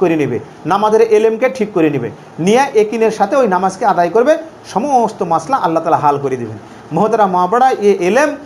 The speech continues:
এমন এক দৌলত, আল্লাহ রাব্বুল ইজ্জত যার কল্যাণ চান তাকেই শুধুমাত্র এই এলেমের দৌলত দান করেন। এলেম সবার ভাগ্যে ন-, নসিব হয় না, সবাই এলেম হাসিল করতে পারে না। এলেম ওই ব্যক্তিই হাসিল করতে পারে যে ব্যক্তির, যে ব্যক্তিকে আল্লাহ তাআলা মানে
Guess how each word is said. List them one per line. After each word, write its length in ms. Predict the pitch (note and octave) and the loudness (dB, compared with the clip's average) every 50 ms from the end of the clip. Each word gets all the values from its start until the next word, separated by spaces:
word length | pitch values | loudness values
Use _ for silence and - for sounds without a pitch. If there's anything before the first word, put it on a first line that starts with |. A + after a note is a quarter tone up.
| - - - - | -20 -20 -12 -2
এমন 320 | - A3+ B3 C#4 E4 D#4+ C#4+ | 0 0 2 4 2 2 2
এক 200 | B3+ F3 C3 - | 0 -2 0 0
দৌলত, 360 | G3+ A#3 B3 A#3+ A#3 G3+ - - - - - - - | 2 2 4 4 2 0 0 -6 -12 -20 -20 -6 -2
আল্লাহ 280 | G#3 A3 B3 D4 D#4 | 0 0 2 2 2
রাব্বুল 320 | D#4 B3+ G#3 A#3 G#3+ D#3 E3 | 2 2 2 0 0 0 -2
ইজ্জত 260 | F#3+ E3+ G3+ A3 F#3 C3+ | -2 0 0 0 0 2
যার 180 | D#3 F3 F3 E3 - - F#3+ | 2 2 2 2 -2 -2 0
কল্যাণ 440 | G#3+ A3 A#3 A#3+ C#4 E4 F4 D#4 | 4 4 4 4 4 2 2 0
চান 320 | - - B3+ C4 G3+ E3+ B2 - - - - - | 0 2 2 2 2 -2 -4 -12 -16 -18 -4 -2
তাকেই 320 | F#3+ F3 - D#4 F4 D#4 | -2 0 0 2 0 0
শুধুমাত্র 520 | - - C4+ A3+ B3 A3+ A3 G3+ G#3 G3+ G3+ | 0 -2 -4 -2 0 0 0 0 2 0 0
এই 260 | - G#3 F#3 F#3 F#3+ F#3+ | 2 2 2 2 2 2
এলেমের 380 | G3 G#3 A3 G#3+ G#3 G#3 D#3+ | 2 2 4 4 2 0 0
দৌলত 320 | - G3 G3+ G3 F#3 D#3 B2+ | 2 0 2 2 0 0 0
দান 220 | D#3+ D#3+ D3+ C#3 C#3+ | 0 0 0 0 -4
করেন। 220 | C#3 B2+ A#2+ G#2 - - - - - - | -4 -4 -4 -6 -12 -18 -20 -18 -4 -2
এলেম 280 | G3 A3+ B3+ C#4+ C4+ | 0 0 0 0 -2
সবার 340 | - - C4+ C#4+ D4+ D#4+ D4+ | -2 -2 0 2 2 2 2
ভাগ্যে 280 | C#4+ C#4 C4+ B3 D4+ C#4+ | 0 0 0 0 0 0
ন-, 280 | C#4 C#4 - F#3 G3 | 0 0 0 -2 -4
নসিব 320 | F#3 G#3+ A#3 A#3+ D#4 B3 F#3+ | -2 -2 0 0 0 0 0
হয় 180 | F3+ G3 G#3 | 0 2 2
না, 160 | G3+ F3 C#3+ C#3+ - - - - - | 0 0 -2 -4 -8 -18 -20 -20 -16
সবাই 280 | - - G#3+ B3 C#4 D4 | -4 -2 0 2 2 0
এলেম 320 | A#3 G#3+ A#3 A#3+ A#3+ A3+ | 2 0 2 2 2 0
হাসিল 240 | G3 F3+ - A#3 A3 | 0 -4 -4 -6 -8
করতে 240 | - - G3+ E3 F#3 | -4 -4 -2 -4 -2
পারে 240 | - E3+ D#3 D#3 D#3+ | 0 0 2 2 2
না। 140 | C#3 A#2 G#2+ - - - - - | -2 -4 -6 -10 -18 -20 -10 -2
এলেম 260 | E3+ G#3 A3+ B3 B3 B3+ B3+ | 0 2 2 2 2 2 2
ওই 140 | A#3+ D4 D#4+ | 2 2 2
ব্যক্তিই 340 | E4 D#4+ E4 - F4+ E4+ D4+ | 2 0 0 0 0 2 2
হাসিল 240 | D4 - D4 B3+ | 2 2 -2 -4
করতে 280 | G3+ G#3+ G#3+ - G3+ F3 | -2 -2 -2 -2 0 -2
পারে 220 | D#3+ D3 C3+ A#2 - - - - - - | 0 0 -2 -2 -6 -10 -20 -20 -16 -10
যে 220 | C3+ D3+ G#3+ A#3 | 0 2 2 4
ব্যক্তির, 720 | A#3 A#3+ A3+ A#3 - - C#4+ D#4 C#4 A3+ - - G#3+ F#3+ C#3+ | 4 2 0 -2 -6 -2 0 0 2 0 -2 -4 -6 -6 -2
যে 160 | C3+ G3 G#3+ | 0 2 2
ব্যক্তিকে 380 | A#3 A3 A3+ - C4 B3+ D#4 D4 | 2 0 -2 -4 -6 -2 0 2
আল্লাহ 220 | B3+ A#3 A#3 A3 | 2 2 2 0
তাআলা 280 | A3+ A#3+ C4+ D#4+ F4 F4 - - - - - - | 0 2 2 2 0 0 -4 -16 -20 -20 -10 -4
মানে 180 | F3+ G#3+ - | 0 0 0